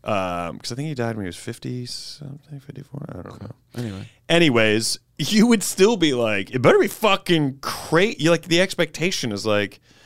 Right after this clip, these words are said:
Speaker 1: yeah, you've got the budget.
Speaker 2: Yeah.
Speaker 1: This needs to be fucking beautiful.
Speaker 2: But I remember, like, do you remember when we were sitting in the,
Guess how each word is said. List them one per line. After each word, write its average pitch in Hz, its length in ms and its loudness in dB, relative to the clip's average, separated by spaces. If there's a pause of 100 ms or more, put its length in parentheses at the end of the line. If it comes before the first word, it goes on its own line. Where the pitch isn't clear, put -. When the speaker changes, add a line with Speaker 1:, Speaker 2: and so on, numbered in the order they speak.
(580)
Speaker 1:
yeah, 160 220 4
you've 117 260 0
got 143 360 0 (120)
the 101 140 -4
budget. 95 500 -2
Speaker 2:
Yeah. 104 120 -4
Speaker 1:
This 156 220 2
needs 151 340 0
to 107 100 -4
be 95 240 -2 (340)
fucking 101 720 -4
beautiful. 107 680 -2
Speaker 2:
But 147 100 2
I 190 80 2
remember, 170 580 -2
like, 117 260 0
do 147 80 -6
you 156 40 -2
remember 170 240 0
when 123 100 -2
we 131 120 0
were 120 120 -2
sitting 143 440 -2
in 123 240 -4
the, 104 500 -4